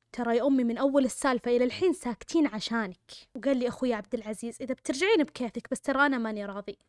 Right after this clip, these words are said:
توك صغيرة أزوجك سيد سيدة هو وأهله، ما يستاهلونك، ولو يجيك شيء منهم تراكم بتشوفون شيء ما يرضيكم."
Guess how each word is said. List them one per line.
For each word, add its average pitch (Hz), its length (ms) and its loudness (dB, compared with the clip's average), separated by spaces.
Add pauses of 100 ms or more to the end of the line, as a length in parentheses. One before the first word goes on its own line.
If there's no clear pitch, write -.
توك 269 280 2
صغيرة 311 420 2
أزوجك 277 440 0
سيد - 300 0
سيدة 208 400 -4 (340)
هو 339 320 6
وأهله، 196 360 -4 (320)
ما 254 220 0
يستاهلونك، 254 920 0 (300)
ولو 262 260 2
يجيك 302 300 0
شيء 269 240 -2
منهم 262 500 0 (220)
تراكم 277 460 2
بتشوفون 269 460 -2
شيء 285 220 2
ما 247 140 -2
يرضيكم." 285 600 -2